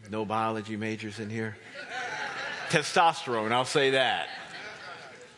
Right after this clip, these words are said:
My friends laughed when I was called Bretty Boo.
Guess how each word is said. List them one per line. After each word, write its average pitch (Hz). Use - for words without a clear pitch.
My 107
friends 113
laughed 110
when 92
I 92
was 92
called 95
Bretty 90
Boo. 69